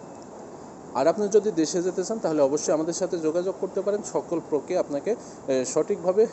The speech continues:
এবং কম খরচের মাধ্যমে আমরা প্রসেস করে দিয়ে থাকবো। তবে সব কাজ কিন্তু আপনাকে নিজেই করতে হবে। আমি শুধু just কীভাবে কী করতে হবে, কো-, কোথায় থেকে কী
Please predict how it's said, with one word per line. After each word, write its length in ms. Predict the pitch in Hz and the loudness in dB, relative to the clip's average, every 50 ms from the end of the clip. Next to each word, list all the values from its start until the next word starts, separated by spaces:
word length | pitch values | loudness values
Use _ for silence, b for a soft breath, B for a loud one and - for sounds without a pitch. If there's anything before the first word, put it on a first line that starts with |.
| - | 0
এবং 300 | 156 135 143 147 139 139 135 - - - - - | -2 2 2 2 2 0 -2 -8 -12 -12 -6 -4
কম 140 | 180 185 185 - | -4 -4 -2 0
খরচের 280 | 196 196 185 - 202 | 0 0 2 0 0
মাধ্যমে 500 | 190 165 151 143 - 165 196 208 226 247 | 0 0 -2 -2 -2 -4 -4 -4 -4 -4
আমরা 300 | - 123 123 127 143 147 143 B B B B B B | -2 -2 0 2 2 2 2 B B B B B B
প্রসেস 380 | 160 151 - 180 190 - - - | 0 0 2 0 -2 -2 -2 0
করে 180 | - 147 139 127 | 2 2 2 2
দিয়ে 160 | 123 120 117 | 2 0 -2
থাকবো। 320 | - 120 107 95 101 98 90 | 0 -2 -2 -2 -2 -2 0
তবে 180 | - 170 151 147 | 0 2 2 2
সব 180 | - - 165 170 - - | 2 2 0 0 0 -2
কাজ 160 | 190 - - | -2 -2 -2
কিন্তু 220 | - 185 180 214 | -6 -2 0 0
আপনাকে 420 | 165 120 - - 143 143 - - 180 | 2 0 0 -2 -6 -4 -2 -2 0
নিজেই 320 | 143 131 143 143 180 185 180 | 0 0 0 0 0 0 0
করতে 240 | - 123 - - 110 | 0 -2 0 0 0
হবে। 260 | 104 98 87 92 82 - B B B B B B | 0 0 0 -2 -4 -6 B B B B B B
আমি 220 | 110 127 165 202 | -2 0 0 0
শুধু 300 | - - 196 185 226 247 - - | 0 0 2 2 2 0 0 -2
just 360 | - 147 120 165 190 - - - - | -2 0 2 0 0 0 -4 -6 -2
কীভাবে 320 | 175 180 170 180 175 190 165 - | -2 0 2 2 0 0 -2 -6
কী 120 | - 185 170 - | -8 -8 -4 -2
করতে 240 | 170 160 165 - 175 | -2 -2 -2 0 -2
হবে, 180 | 180 180 185 170 | 0 0 -2 -2
কো-, 120 | - 170 165 165 B B B B B B B - | -2 -2 -2 -2 B B B B B B B -2
কোথায় 260 | 160 156 - 196 190 | 0 2 4 4 2
থেকে 260 | 185 196 185 196 196 196 - | 2 0 0 0 -2 -4 -4
কী 140 | 185 180 | -6 -6